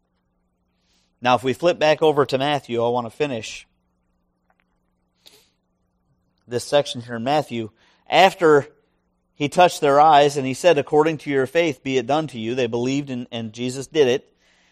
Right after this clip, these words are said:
Their eyes were opened and Jesus warned them, "Don't tell anyone." Now, they're standing out in the middle of the street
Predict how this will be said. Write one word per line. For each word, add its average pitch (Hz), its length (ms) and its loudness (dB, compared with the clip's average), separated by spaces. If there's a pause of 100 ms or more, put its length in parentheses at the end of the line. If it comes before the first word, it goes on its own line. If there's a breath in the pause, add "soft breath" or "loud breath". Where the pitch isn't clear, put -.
(120)
Their 139 180 2
eyes 165 380 4
were 185 160 2
opened 147 480 2 (760)
and 143 220 -2
Jesus 180 460 -2
warned 170 340 2
them, 131 340 -2 (1080)
"Don't 170 360 4
tell 180 300 4
anyone." 123 420 -4 (1200)
Now, 139 380 2 (600)
they're 127 120 2
standing 196 420 0
out 185 120 0
in 175 40 -8
the 160 60 -8
middle 165 240 2
of 185 60 -4
the 190 80 0
street 127 380 -4